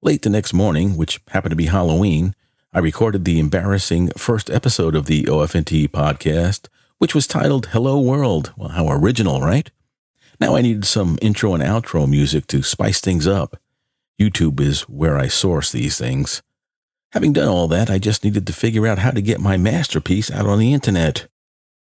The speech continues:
Another search revealed that I needed to have a hosting service in order to distribute my podcast. Well, another search of hosting companies pointed me to one named Buzzsprout.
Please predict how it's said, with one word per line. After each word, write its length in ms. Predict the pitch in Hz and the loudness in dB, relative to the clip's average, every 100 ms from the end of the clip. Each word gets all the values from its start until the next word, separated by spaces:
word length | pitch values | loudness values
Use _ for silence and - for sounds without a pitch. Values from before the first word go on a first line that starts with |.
| _ _ - | _ _ -2
Another 320 | 104 151 151 | 0 2 0
search 340 | 107 98 107 | 0 -2 -2
revealed 520 | 90 82 92 110 123 107 | -2 0 0 0 2 0
that 100 | 104 | 2
I 200 | 98 95 | 0 2
needed 300 | 120 127 113 | 2 0 0
to 80 | 101 | 2
have 200 | 107 101 | 2 0
a 120 | 76 | 0
hosting 440 | 78 156 - 98 | 0 0 0 -2
service 480 | 80 82 78 78 - | 0 0 0 0 0
in 80 | 78 | 0
order 240 | 87 85 | 2 0
to 380 | 82 90 82 80 - | 0 0 2 0 -2
distribute 640 | 82 87 - 82 85 78 - | -2 -2 0 -2 0 -2 -4
my 180 | - 78 | -2 -2
podcast. 840 | 71 73 71 - 65 - - - - _ _ _ _ _ _ | 0 -2 -2 -2 -2 -2 -4 -8 -20 _ _ _ _ _ _
Well, 180 | 202 180 | 0 2
another 260 | 104 120 95 | 2 0 -2
search 320 | - 92 - | 0 -2 -2
of 120 | 85 | -2
hosting 380 | 101 135 - 71 | 0 0 0 -2
companies 480 | - 69 76 101 - | -2 -2 0 -2 -2
pointed 320 | - 90 76 | -2 0 0
me 140 | 90 | 0
to 240 | 87 85 82 | 0 0 0
one 300 | 60 92 92 | 2 2 2
named 280 | 92 87 | 2 0
Buzzsprout. 720 | 80 107 - 78 78 65 - | 0 0 -2 -2 -2 -2 -6